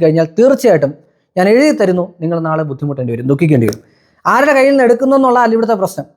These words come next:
ഇപ്പോൾ പലരും ചിന്തിക്കുക, "എടാ, ഇവൻ ഒരു, എന്താ പറയുന്നത്, ഒരു പ്രസ്ഥാനം തുടങ്ങിയപ്പോഴത്തേക്കും പിന്നെ ബാക്കിയെല്ലാം എല്ലാം മോശമായെന്ന്." ഞാൻ വുഡിനെ ആദ്യം തൊട്ടേ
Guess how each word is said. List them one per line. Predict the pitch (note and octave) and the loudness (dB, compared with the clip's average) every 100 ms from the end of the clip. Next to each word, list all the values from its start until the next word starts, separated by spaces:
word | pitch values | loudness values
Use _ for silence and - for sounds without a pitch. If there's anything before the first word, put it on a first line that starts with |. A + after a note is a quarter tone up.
| E3 | -6
ഇപ്പോൾ | G3+ F#3 | -4 0
പലരും | F#3+ G3+ A3+ | 0 2 2
ചിന്തിക്കുക, | G3+ G3 F#3+ | 2 2 2
"എടാ, | E3+ F3 | 4 2
ഇവൻ | G3 F#3+ _ _ - F3+ | 0 -4 _ _ -10 -2
ഒരു, | F3 F#3+ F3+ F3 | 2 2 0 0
എന്താ | D#3 E3+ | 0 2
പറയുന്നത്, | E3 D#3 D#3 | 2 2 0
ഒരു | E3 - - | -2 -6 -8
പ്രസ്ഥാനം | C#3 - F#3 G#3 | -8 -2 0 2
തുടങ്ങിയപ്പോഴത്തേക്കും | F#3+ F#3 F3+ F3 F3+ F3+ | 0 0 -2 0 0 0
പിന്നെ | F3 F3+ | -2 0
ബാക്കിയെല്ലാം | D3 D#3 F#3 F3+ | 0 0 0 2
എല്ലാം | F3 E3+ | 2 2
മോശമായെന്ന്." | D3 C#3+ C#3+ C3 C#3 | 0 0 0 0 -2
ഞാൻ | G3 A#3 | -2 0
വുഡിനെ | G3+ G#3+ A3 | 0 2 2
ആദ്യം | F#3 G3 | 0 0
തൊട്ടേ | G3 | 0